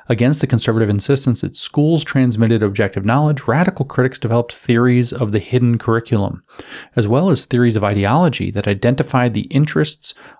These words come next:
underlying specific forms of knowledge, like math being white.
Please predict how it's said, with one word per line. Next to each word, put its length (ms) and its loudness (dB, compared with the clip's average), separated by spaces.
underlying 460 2
specific 540 -2
forms 340 -4
of 80 -2
knowledge, 500 0
like 280 -2
math 380 0
being 340 0
white. 420 -8